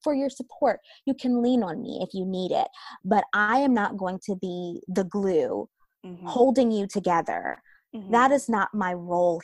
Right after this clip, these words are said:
Speaker 1: here. We'll lean on each other. We'll support each other when we need it. Um, but at the end of the day, you're whole.
Speaker 2: I don't think I've met a guy who,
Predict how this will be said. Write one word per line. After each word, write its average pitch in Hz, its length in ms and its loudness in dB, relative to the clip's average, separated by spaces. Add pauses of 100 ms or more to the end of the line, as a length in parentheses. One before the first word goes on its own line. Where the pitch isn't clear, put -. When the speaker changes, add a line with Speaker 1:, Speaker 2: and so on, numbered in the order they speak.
Speaker 1:
here. - 420 -8 (200)
We'll 202 240 0
lean 214 220 -2
on 214 100 -2
each 208 220 -8
other. 175 280 -6
We'll 185 200 -6
support 196 480 -6
each 202 180 -12
other 165 220 -6
when 170 160 -12
we 170 100 -10
need 170 240 -12
it. 170 220 -6 (420)
Um, 165 540 -4 (640)
but 190 160 2
at 185 140 0
the 196 100 -2
end 190 140 -4
of 180 80 -8
the 185 100 -2
day, 180 640 2 (480)
you're 220 240 2
whole. 151 520 0 (1080)
Speaker 2:
I 220 100 4
don't 359 200 -2
think 330 180 -4
I've 254 200 2
met 208 360 -2
a 294 100 0
guy 196 840 -2 (640)
who, 254 760 -4